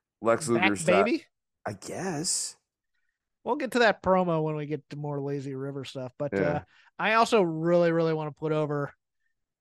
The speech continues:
Speaker 2: they did the thing that I really wanted them to in the Takeshita match.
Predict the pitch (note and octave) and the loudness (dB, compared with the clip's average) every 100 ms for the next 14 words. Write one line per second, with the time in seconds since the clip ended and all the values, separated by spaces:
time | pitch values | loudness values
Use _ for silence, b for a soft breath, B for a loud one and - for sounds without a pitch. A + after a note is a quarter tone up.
0 | _ _ D#3 E3+ F3 C3+ C3+ F3+ F3+ E3+ | _ _ -2 0 0 -4 0 2 2 -2
1 | D3 D#3 - F3 F3 E3+ D#3 D3+ D#3 D#3+ | -4 -8 -2 -2 0 -2 -2 0 0 0
2 | D3+ D3 D3+ D3 C#3+ C3+ D3+ D3+ D3+ C#3+ | 0 -4 -8 -8 -10 -6 -4 -4 -6 -10
3 | - - - D3 - C#3+ C3 B2+ B2 - | -14 -14 -8 -8 -6 -8 -10 -16 -16 -18